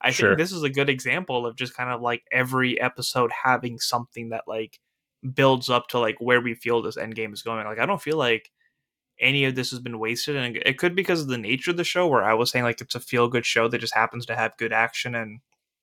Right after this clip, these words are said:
Speaker 2: Yeah.
Speaker 1: building up, but that could be because it's building up that it's a feel-good show, and it could be getting more intense down the road.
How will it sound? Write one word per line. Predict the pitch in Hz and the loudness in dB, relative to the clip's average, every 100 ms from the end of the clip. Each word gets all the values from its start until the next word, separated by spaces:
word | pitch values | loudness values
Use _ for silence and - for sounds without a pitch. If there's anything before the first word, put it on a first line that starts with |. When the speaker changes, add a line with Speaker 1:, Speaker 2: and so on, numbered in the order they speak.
| _ | _
Speaker 2:
Yeah. | - 104 | 0 0
Speaker 1:
building | 143 131 123 113 | 2 -2 -2 -4
up, | 117 - | -6 -2
but | 131 110 - _ _ _ | -4 -4 -8 _ _ _
that | 143 139 | -4 -2
could | 143 147 | -2 -2
be | 147 147 | -2 -4
because | 123 - 151 151 | -6 -2 -2 -2
it's | 123 - | -6 -6
building | 120 117 117 113 | -6 -4 -6 -8
up | - | -4
that | 117 | -4
it's | 113 | -4
a | |
feel-good | - 117 110 110 | -6 -4 -2 -4
show, | - 117 117 | 0 0 0
and | 113 | -2
it | |
could | - 127 | 0 -2
be | 123 | 2
getting | 117 139 127 | 2 2 2
more | 110 104 | -4 -6
intense | 110 113 120 | -6 -8 -6
down | 113 110 | -10 -4
the | 113 | 0
road. | 113 120 | 2 0